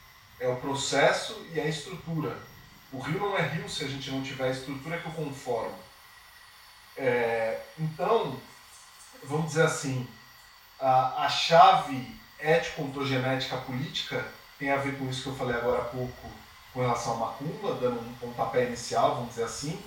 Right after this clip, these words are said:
E para que essa chave e proposta de leitura da filosofia do Simondon se sustentasse, o que eu tentei propor no livro, é, foi alguns, algumas discussões filosóficas,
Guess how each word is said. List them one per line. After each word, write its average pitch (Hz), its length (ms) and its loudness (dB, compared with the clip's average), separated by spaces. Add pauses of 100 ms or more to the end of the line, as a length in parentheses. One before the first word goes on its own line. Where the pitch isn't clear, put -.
(920)
E 160 60 -8
para 180 240 6
que 220 180 2
essa 226 260 2
chave 127 720 8 (300)
e 139 80 -14
proposta 143 540 0
de 135 120 -4
leitura 127 420 -4
da 123 80 -4
filosofia 123 460 -10
do 120 100 -10
Simondon 120 380 -4
se - 140 -10
sustentasse, 143 800 4 (760)
o - 60 -14
que 143 100 -6
eu 139 80 -4
tentei 139 260 -4
propor 127 380 -4
no 123 140 -4
livro, 165 420 -8 (680)
é, 117 220 0
foi 156 220 6
alguns, 156 600 2 (100)
algumas 165 460 -2
discussões 143 560 -4
filosóficas, - 960 2